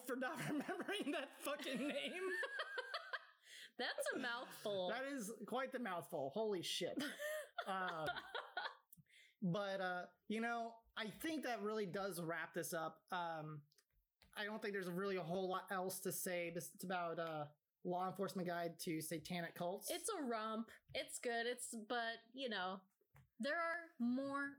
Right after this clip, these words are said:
Speaker 2: obscure tapes out there for us to find and watch.
Speaker 1: Every-,
Speaker 2: And
Speaker 1: everyone's seen this one at this point, you
Speaker 2: Mm-hmm.
Speaker 1: know, um, yeah,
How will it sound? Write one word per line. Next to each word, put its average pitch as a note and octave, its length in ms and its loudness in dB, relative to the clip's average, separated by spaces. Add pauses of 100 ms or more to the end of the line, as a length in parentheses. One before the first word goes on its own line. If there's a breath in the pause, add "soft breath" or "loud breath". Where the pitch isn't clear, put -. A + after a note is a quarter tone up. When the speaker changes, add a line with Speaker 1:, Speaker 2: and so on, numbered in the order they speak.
(960 loud breath)
Speaker 2:
obscure B3+ 560 2
tapes B3 420 0
out A3 240 0
there G#3+ 280 2
for G#3+ 120 0
us G#3+ 220 0
to G#3+ 80 -2
find G3 420 0
and F#3+ 100 0
watch. F#3 560 -2 (200)
Speaker 1:
Every-, A3+ 240 2
Speaker 2:
And G#3 100 0
Speaker 1:
everyone's A#3 360 0
seen F#3 180 0
this F3+ 160 0
one F3+ 120 2
at E3 80 0
this E3+ 140 0
point, E3 400 -2
you G#3 260 0
Speaker 2:
Mm-hmm. F3+ 40 0
Speaker 1:
know, E3+ 340 2
um, E3+ 280 -2 (760)
yeah, F#3+ 120 -2